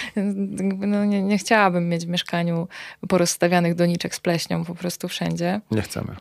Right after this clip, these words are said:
Speaker 1: Nie chcemy, nie polecam.
Speaker 2: Czyli co, do niczego się nie przydadzą?
Speaker 1: Myślę, że do ogrodu. Do ogrodu jak najbardziej na zewnątrz, gdzie, gdzie jest po prostu lepsza, em, cyrkulacja powietrza, gdzie to jakoś przewieje i tej wilgoci nie ma aż tyle, to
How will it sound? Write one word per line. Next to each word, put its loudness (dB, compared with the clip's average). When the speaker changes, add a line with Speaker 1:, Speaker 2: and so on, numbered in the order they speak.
Speaker 1:
Nie 2
chcemy, -2
nie 0
polecam. 0
Speaker 2:
Czyli 6
co, 2
do 4
niczego 6
się 0
nie 4
przydadzą? 0
Speaker 1:
Myślę, 6
że 6
do 6
ogrodu. 4
Do 4
ogrodu 6
jak 6
najbardziej 4
na 4
zewnątrz, 4
gdzie, 4
gdzie 2
jest -2
po -4
prostu -2
lepsza, 4
em, 0
cyrkulacja 2
powietrza, 2
gdzie 4
to 0
jakoś 0
przewieje 6
i 4
tej 0
wilgoci 0
nie 2
ma 2
aż -4
tyle, 4
to 0